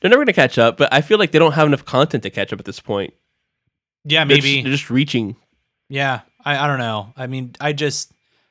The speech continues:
Speaker 2: I, I, I legitimately worry about The Simpsons because
Speaker 1: Right.
Speaker 2: it's such a, a staple and a trademark
Speaker 1: Right, right.
Speaker 2: that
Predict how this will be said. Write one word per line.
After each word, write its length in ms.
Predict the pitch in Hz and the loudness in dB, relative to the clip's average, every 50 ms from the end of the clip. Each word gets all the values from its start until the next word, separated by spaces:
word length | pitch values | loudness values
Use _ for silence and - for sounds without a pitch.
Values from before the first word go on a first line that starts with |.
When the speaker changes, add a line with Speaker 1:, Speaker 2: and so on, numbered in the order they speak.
| _ | _
Speaker 2:
I, 380 | - 170 170 - - 202 220 185 175 | -6 -4 -4 -2 -2 -2 -4 -4 -4
I, 120 | - 180 208 | -4 -4 -2
I 20 | |
legitimately 540 | 220 214 220 147 170 180 180 180 156 156 135 | -2 -2 -2 -2 -2 -2 -2 -2 -4 -4 -6
worry 220 | 123 127 127 127 | -6 -6 -6 -6
about 200 | 120 113 110 107 | -6 -8 -8 -8
The 60 | 113 | -8
Simpsons 420 | - - 127 110 107 - 107 104 107 | -10 -10 -10 -10 -12 -14 -14 -16 -16
because 360 | 120 123 - 139 131 120 117 | -18 -12 -8 -8 -8 -4 0
Speaker 1:
Right. 180 | 143 131 113 98 | 0 0 0 0
Speaker 2:
it's 120 | 143 147 - | -4 -6 -8
such 240 | - 170 156 - - | -6 -8 -6 -6 -8
a, 100 | 120 - - _ _ _ _ _ _ _ _ _ - | -10 -10 -14 _ _ _ _ _ _ _ _ _ -14
a 80 | 110 | -10
staple 560 | - - - - - 156 151 151 147 165 170 147 | -8 -6 -6 -6 -4 -4 -6 -6 -6 -6 -6 -6
and 80 | 117 | -6
a 40 | 107 | -8
trademark 720 | - - - 139 131 135 139 143 143 147 151 156 151 - - | -10 -10 -8 -8 -8 -8 -6 -6 -4 -4 -4 -4 -6 -2 2
Speaker 1:
Right, 200 | 233 254 147 98 | 2 2 4 4
right. 300 | 139 185 180 127 98 - _ _ _ _ _ _ _ _ | 6 6 6 4 2 -2 _ _ _ _ _ _ _ _
Speaker 2:
that 400 | - 139 139 135 131 127 - _ | -4 -2 0 0 -2 -2 -6 _